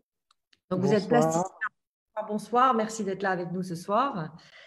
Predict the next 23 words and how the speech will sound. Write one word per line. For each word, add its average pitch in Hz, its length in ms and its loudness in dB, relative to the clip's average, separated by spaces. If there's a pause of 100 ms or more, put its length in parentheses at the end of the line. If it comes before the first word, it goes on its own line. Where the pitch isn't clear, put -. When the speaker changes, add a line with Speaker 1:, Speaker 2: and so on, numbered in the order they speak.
(520)
Speaker 1:
Donc, 196 120 -2
vous 208 100 2
êtes 226 140 2
plasticien, 240 580 0
photographe, 208 840 -2
vous 180 160 -4
êtes 175 120 -2
aussi 170 280 -6
plongeur, 196 1000 0 (100)
breton, 208 800 0 (460)
me 165 100 -4
semble-t-il. 165 720 -2 (1000)
Et 254 280 4
depuis 220 320 0
plusieurs 202 520 -2
années, 220 480 2
vous 190 100 -4
travaillez 208 460 0
sur - 160 -6
la 175 100 0
notion 214 400 -2
de 165 140 0
représentation 190 1040 -6